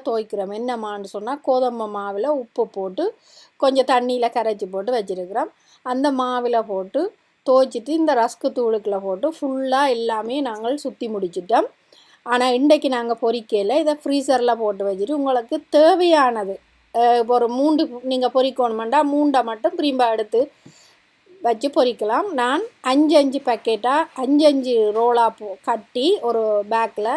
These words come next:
உள்ளுக்கு வச்சிருக்கேன் ஃப்ரீசர்ல. அது நான் உங்களுக்கு எடுத்து காட்டையில, நீங்களும் ஏதாவது ஒரு பேக் கொண்டு,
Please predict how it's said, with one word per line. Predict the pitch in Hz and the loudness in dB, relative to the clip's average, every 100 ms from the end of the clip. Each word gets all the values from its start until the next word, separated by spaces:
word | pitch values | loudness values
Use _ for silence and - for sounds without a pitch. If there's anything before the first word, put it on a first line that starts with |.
| 349 | -4
உள்ளுக்கு | - 233 226 214 | -8 -6 -4 -2
வச்சிருக்கேன் | 214 208 202 202 208 | -2 -2 -6 -8 -8
ஃப்ரீசர்ல. | 214 214 208 190 196 285 - - - - - _ _ _ | -6 -6 -6 -6 -4 -4 -6 -16 -20 -20 -20 _ _ _
அது | - 226 | -2 -2
நான் | 226 220 | 0 -2
உங்களுக்கு | 220 220 214 | -4 -4 -2
எடுத்து | 220 233 233 | -2 -2 -2
காட்டையில, | 247 233 220 214 226 | 0 0 -2 -2 0
நீங்களும் | 277 269 262 262 285 277 | 0 0 0 0 -2 -2
ஏதாவது | 233 233 226 226 | -2 0 0 -2
ஒரு | 226 | -2
பேக் | 226 226 226 - | -2 -2 -4 -6
கொண்டு, | 226 220 220 220 | -6 -4 -2 -4